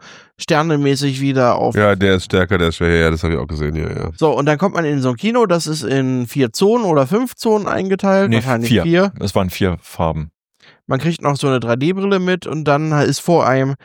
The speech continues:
Speaker 1: so eine runde, überdimensionierte, äh, von so einer alten Maus, so eine Kugel quasi,
Speaker 2: <laughs>
Speaker 1: nur umgedreht.
Speaker 2: So einer alten Maus?
Speaker 3: <laughs>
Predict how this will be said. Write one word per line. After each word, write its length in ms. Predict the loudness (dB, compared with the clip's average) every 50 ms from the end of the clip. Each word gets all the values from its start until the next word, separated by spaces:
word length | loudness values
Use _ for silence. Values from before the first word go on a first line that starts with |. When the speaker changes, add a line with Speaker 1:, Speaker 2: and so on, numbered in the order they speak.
| -20 _ _
Speaker 1:
so 160 | _ -6 -2 -2
eine 140 | 0 0
runde, 680 | 2 2 2 2 2 2 2 2 4 4 2 0 -2 -4 _ _ _ _ _ _ _ _ _ _ _ _ 0
überdimensionierte, 2000 | 0 2 2 2 0 0 0 0 0 0 0 0 0 2 2 2 2 2 2 0 2 2 2 4 4 4 4 2 2 2 2 2 2 4 2 2 2 0 -2 -4
äh, 80 | _ _ _ _ _ _ _ _ _ _ -6
von 260 | -2 -2 -2 0 0
so 100 | -2 0
einer 120 | 2 2 2
alten 340 | 4 2 2 0 -2 -2
Maus, 340 | 0 2 2 2 2 0 -2
so 80 | -2 -2
eine 160 | 0 -2 -2
Kugel 340 | -2 -4 -4 -2 0 -2 -2
quasi, 680 | -2 -2 0 0 2 2 0 0 -4 -6 -6 -6 -6 -4
Speaker 2:
<laughs> 100 | -4 -2
Speaker 1:
nur 140 | -2 0 -2
umgedreht. 320 | -2 0 0 0 0 0
Speaker 2:
So 60 | 0 0
einer 160 | 0 0 0
alten 300 | 0 -2 -2 -2 -4 -4
Maus? 520 | -2 0 0 2 2 2 2 0 -2 -6 -10
Speaker 3:
<laughs> 40 | -10